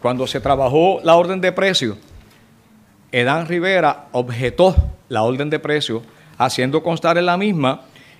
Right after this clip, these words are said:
que no estaban los estudios concernientes para poder sustentar lo que se le traía a la industria. Quiero mencionarlo porque en aquel entonces el secretario de daco emite una comunicación precisamente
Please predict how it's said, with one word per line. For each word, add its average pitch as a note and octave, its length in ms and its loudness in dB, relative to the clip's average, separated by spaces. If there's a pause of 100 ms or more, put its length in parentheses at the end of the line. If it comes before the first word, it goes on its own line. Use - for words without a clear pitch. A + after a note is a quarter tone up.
(200)
que B2+ 140 4
no D3+ 100 0
estaban F3+ 520 0
los D#3 320 -2 (280)
estudios D#3+ 420 0
concernientes F3+ 920 -4 (580)
para C3+ 340 2
poder C#3 300 0
sustentar F#3 800 -2
lo D#3+ 180 -2
que B2+ 80 -8
se A#2+ 160 -6
le A#2+ 80 -4
traía C3 440 -2
a B2+ 180 -2
la A2+ 80 -2
industria. A2 580 -6 (760)
Quiero B2 240 0
mencionarlo F3 640 0
porque A#2+ 220 -6
en A2+ 60 -4
aquel A#2+ 160 -6
entonces F3+ 340 -6
el - 60 -8
secretario B2+ 420 -2
de C#3 60 -2
daco E3+ 380 0 (400)
emite C3 500 0
una C#3+ 260 0
comunicación D3+ 800 -2
precisamente D3+ 880 -4